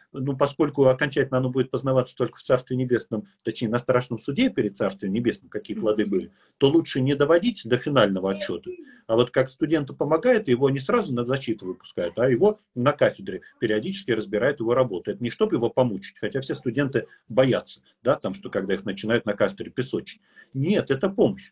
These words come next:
Speaker 1: Точно так же и Господь и нам порой через какие-то испытания,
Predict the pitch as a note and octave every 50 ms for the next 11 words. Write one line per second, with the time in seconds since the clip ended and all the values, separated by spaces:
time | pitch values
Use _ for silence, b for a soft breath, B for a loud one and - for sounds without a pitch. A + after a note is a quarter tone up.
0 | _ - E3 D#3+ - G3 F3 - A#3+ G#3+ F#3+ - F3+ D#3+ E3 D#3 - - - E3+
1 | - - A3 F3 D3+ B2+ C3 C3+ A#2+ A#2 A2+ A2 G#2+ - C#3+ B2+ B2+ - C#3+ C3+
2 | C3+ C#3 B2 C3 C3+ B2+ C3 - C#3+ C#3 C#3 G3+ G#3+ F#3+ B2+ G2 F#2+